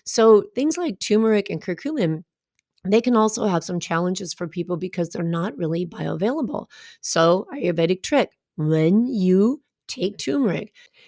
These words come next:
to get the most benefit out of it, to be able to absorb it as much as possible, you wanna always take it with black pepper.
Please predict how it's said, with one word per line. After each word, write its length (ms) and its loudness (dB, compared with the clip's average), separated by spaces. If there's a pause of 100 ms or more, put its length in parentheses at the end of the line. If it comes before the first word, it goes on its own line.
(140)
to 120 0
get 160 6
the 80 2
most 480 4
benefit 540 -2
out 180 -4
of 140 -4
it, 260 -14
to 100 -14
be 100 0
able 120 -2
to 200 0
absorb 580 0
it 240 0
as 180 -8
much 380 -6
as 180 -4
possible, 720 -6 (300)
you 80 0
wanna 260 2
always 360 -4
take 260 -6
it 120 -4
with 200 -8
black 260 -12
pepper. 380 -8